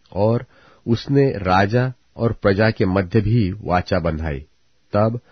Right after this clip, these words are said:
सब लोगों ने बाल के भवन को जाकर ढा दिया, और उसकी वेदियां और मूर्तें भली भांति तोड़ दी, और मत्तान नाम बाल के याजक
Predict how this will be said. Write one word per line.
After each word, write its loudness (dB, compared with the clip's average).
सब 2
लोगों 4
ने 4
बाल 2
के 0
भवन 0
को 0
जाकर -2
ढा -4
दिया, -4
और 0
उसकी 0
वेदियां 2
और 0
मूर्तें 2
भली 0
भांति -2
तोड़ 2
दी, -4
और 0
मत्तान 0
नाम 0
बाल 0
के -2
याजक -2